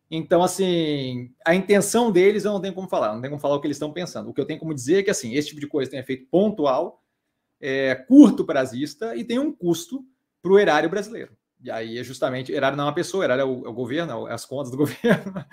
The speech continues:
Mas, assim, não é um parceiro meu, um colega meu. É, mas, assim, basicamente é isso. Hum, a-, acho pontualmente positivo pra algumas das operações, é, a gente vai pagar esse custo no futuro.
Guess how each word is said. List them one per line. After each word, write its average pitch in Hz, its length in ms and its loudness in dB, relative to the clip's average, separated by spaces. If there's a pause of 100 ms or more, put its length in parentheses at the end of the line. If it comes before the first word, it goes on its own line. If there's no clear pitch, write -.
(420)
Mas, 185 280 4
assim, 190 680 2
não 151 140 -2
é 160 60 2
um 170 100 -2
parceiro 160 360 0
meu, 151 160 -6
um 151 120 -6
colega 143 380 -4
meu. 170 140 -6 (480)
É, 156 360 2
mas, 175 200 2
assim, 185 240 -2
basicamente 180 960 2
é 233 80 -4
isso. 247 360 -12
Hum, 123 1080 -12
a-, 113 360 -6
acho 131 560 -2 (200)
pontualmente 185 580 2
positivo 147 280 -4
pra 156 80 -4
algumas 147 240 -4
das 160 80 -4
operações, 262 840 -4
é, 156 180 -2
a 147 140 -2
gente 143 180 -6
vai 170 80 -4
pagar 170 220 0
esse 170 160 -4
custo - 200 -12
no 202 60 -6
futuro. 147 360 -12